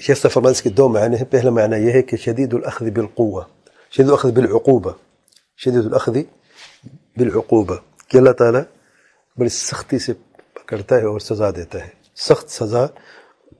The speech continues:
اور سخت پکڑ کو بھی محال کہتے ہیں۔ اور یہ بھی کہا گیا ہے کہ محال بمعنی الحیلہ، حیلے سے کام لینا یا مکر سے کام لینا، یہ شدید المکر بھی کہا گیا ہے،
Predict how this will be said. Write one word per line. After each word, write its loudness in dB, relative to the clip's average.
اور -10
سخت -2
پکڑ 2
کو -8
بھی 2
محال -2
کہتے -4
ہیں۔ 0
اور 4
یہ 8
بھی 0
کہا 2
گیا 0
ہے 0
کہ -4
محال 0
بمعنی -2
الحیلہ، -8
حیلے 4
سے -4
کام 0
لینا -4
یا 0
مکر 2
سے 0
کام 2
لینا، -2
یہ -2
شدید -2
المکر 0
بھی -4
کہا -6
گیا -4
ہے، -18